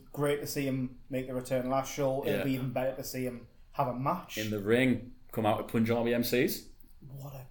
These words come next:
Speaker 1: what
Speaker 2: Banger,
Speaker 1: a banger.
Speaker 2: right?
Speaker 1: What a
Speaker 2: What
Speaker 1: banger.
Speaker 2: a banger. Uh, yeah.
Speaker 1: Nothing gets a party started.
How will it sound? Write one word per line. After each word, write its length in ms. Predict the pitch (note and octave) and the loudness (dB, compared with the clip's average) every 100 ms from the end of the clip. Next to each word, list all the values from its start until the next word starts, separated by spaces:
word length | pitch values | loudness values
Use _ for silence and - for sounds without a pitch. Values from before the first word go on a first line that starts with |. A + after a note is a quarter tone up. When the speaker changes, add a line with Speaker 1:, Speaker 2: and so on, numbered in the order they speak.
| - | -18
Speaker 1:
what 140 | F3 D#3+ | -10 2
Speaker 2:
Banger, 220 | G2+ F#2+ | 4 4
Speaker 1:
a 40 | |
banger. 100 | E2+ | 2
Speaker 2:
right? 240 | F2 F#2+ C#3+ | 2 0 2
Speaker 1:
What 240 | D3 D3 | 4 6
a 60 | G2+ | 8
Speaker 2:
What 120 | G2+ | 6
Speaker 1:
banger. 120 | - | 4
Speaker 2:
a 40 | F#2+ | 4
banger. 300 | F2+ F2 - - - | 4 2 -4 -8 2
Uh, 220 | F#2 F#2 | 4 4
yeah. 160 | G#2 G2+ | 6 6
Speaker 1:
Nothing 300 | E3 D#3+ E3+ | 8 8 6
gets 160 | D3+ D3+ | 2 0
a 60 | |
party 280 | C#3+ C#3+ C#3+ | 4 4 4
started. 400 | C3+ C3 B2+ B2+ | 4 4 4 -2